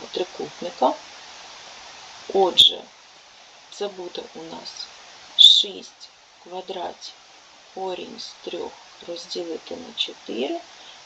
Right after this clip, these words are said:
Відповідно, це буде тридцять шість корінь з трьох розділити на чотири. Або дев'ять корінь з трьох сантиметрів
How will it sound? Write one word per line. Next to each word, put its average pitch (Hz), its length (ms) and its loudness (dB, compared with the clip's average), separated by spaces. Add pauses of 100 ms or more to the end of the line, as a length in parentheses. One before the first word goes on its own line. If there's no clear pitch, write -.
Відповідно, 180 680 -4
це - 120 -6 (100)
буде 160 180 -10 (120)
тридцять 180 600 -4
шість - 680 2 (680)
корінь 160 480 -2
з - 120 -6
трьох 254 420 2 (460)
розділити 214 720 -2
на 175 80 -8
чотири. - 540 -2 (640)
Або - 300 -2 (180)
дев'ять 269 480 2 (320)
корінь 175 480 -4
з - 120 -6
трьох 190 420 -2 (400)
сантиметрів 233 960 0